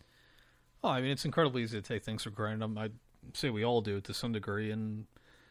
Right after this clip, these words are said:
yeah, it's, it's certainly eye-opening to get, uh, outside perspective on things, or in this case, you know, once you had removed yourself from the, uh, the business part of the situ-, of the, uh, environment, it's like,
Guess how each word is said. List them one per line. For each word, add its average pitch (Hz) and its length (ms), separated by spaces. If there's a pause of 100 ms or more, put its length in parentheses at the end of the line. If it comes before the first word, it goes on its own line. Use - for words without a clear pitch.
(400)
yeah, 233 140
it's, 151 120
it's 156 180
certainly 160 280
eye-opening 127 480
to 120 140
get, 113 100
uh, 113 220
outside 123 400
perspective 117 460
on 110 140
things, 110 280
or 117 40
in 113 60
this 127 140
case, - 640
you 139 100
know, 104 140
once 117 260
you 120 200
had 113 200
removed 147 320
yourself 135 340
from 127 120
the, 113 160
uh, 107 160
the 104 120
business 120 360
part 117 240
of 110 60
the - 40
situ-, - 320
of 104 100
the, 98 180
uh, 101 200
environment, 110 560
it's - 60
like, - 260